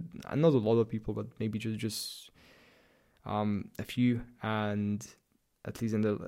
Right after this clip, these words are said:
in the last few weeks, and, and just, like, really came to my mind that it would be kinda great if all of us would be more aligned with the vision for what at, what's at least we are creating. Because sometimes when you're too pre-, pre-confused, uh, maybe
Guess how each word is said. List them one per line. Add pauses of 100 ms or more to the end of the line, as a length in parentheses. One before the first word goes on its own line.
in
the
last
few
weeks,
and,
and
just,
like,
really
came
to
my
mind
that
it
would
be
kinda
great
if
all
of
us
would
be
more
aligned
with
the
vision
for (380)
what
at,
what's
at
least
we
are
creating.
Because
sometimes
when
you're
too (260)
pre-, (680)
pre-confused,
uh,
maybe